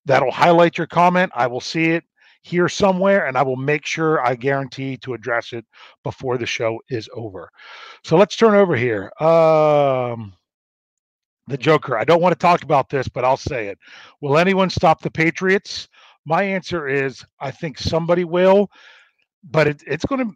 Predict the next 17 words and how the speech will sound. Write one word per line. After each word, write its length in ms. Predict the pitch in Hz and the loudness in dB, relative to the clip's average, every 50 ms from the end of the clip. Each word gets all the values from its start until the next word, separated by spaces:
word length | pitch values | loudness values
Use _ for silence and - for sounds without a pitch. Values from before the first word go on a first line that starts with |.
| _ _ - | _ _ -14
it's 160 | 175 170 - | -14 -12 -6
gonna 180 | - 220 214 208 | -4 -2 -2 -2
be 180 | 175 214 226 | -2 0 0
a 40 | 220 | 2
while, 500 | 196 196 202 202 196 202 214 214 220 - - | 2 4 4 4 4 4 4 2 2 -2 -6
and 180 | 143 127 135 143 - _ _ _ _ - | -12 -14 -14 -14 -16 _ _ _ _ -20
<sighs> 0 | - - - - - - - - _ _ _ _ _ _ _ _ _ _ _ _ _ _ _ _ _ _ _ _ _ _ _ _ _ _ _ _ _ _ _ _ 160 | -18 -18 -18 -18 -20 -20 -20 -20 _ _ _ _ _ _ _ _ _ _ _ _ _ _ _ _ _ _ _ _ _ _ _ _ _ _ _ _ _ _ _ _ -12
man, 180 | 151 170 170 175 | -8 -6 -2 -2
that's 140 | 214 233 | -2 -2
gonna 180 | - 285 240 202 | 0 -2 -2 -2
be 100 | 180 151 | -2 -6
tough 360 | - - 151 156 160 - - | -6 -2 -2 0 0 -2 -4
with, 160 | 143 135 135 - | -10 -12 -12 -12
with 140 | - 131 110 | -14 -14 -14
the 80 | - 120 | -14 -14
Patriots 460 | - 131 147 151 - 170 165 - - | -10 -8 -8 -8 -8 -10 -12 -10 -12
because, 640 | - 120 - - 139 131 120 117 117 107 - - | -18 -18 -12 -8 -4 -2 -2 -2 -4 -6 -10 -16